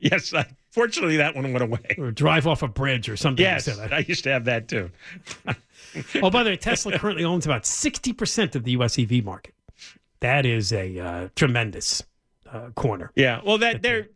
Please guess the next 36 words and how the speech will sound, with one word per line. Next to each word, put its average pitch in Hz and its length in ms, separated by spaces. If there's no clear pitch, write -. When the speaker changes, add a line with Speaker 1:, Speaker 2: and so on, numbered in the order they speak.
Speaker 1:
I 196 100
mean, 190 380
that's, 202 380
that's 196 280
the 151 80
market 113 440
in, 101 80
here 95 160
in 87 100
California. 87 680
The, 139 200
their 139 340
overall, 160 600
the 127 140
overall 185 380
electric 123 460
vehicle 113 400
numbers 92 500
are 101 120
pumped 131 500
up 90 300
dramatically 101 840
by 90 120
Tesla, - 500
and 113 380
much 127 380
of 110 80
that's 95 240
in 90 80
California. 73 600
But 127 140
if 127 160
you 135 120
look 156 220
at 135 140
non-Tesla 131 1400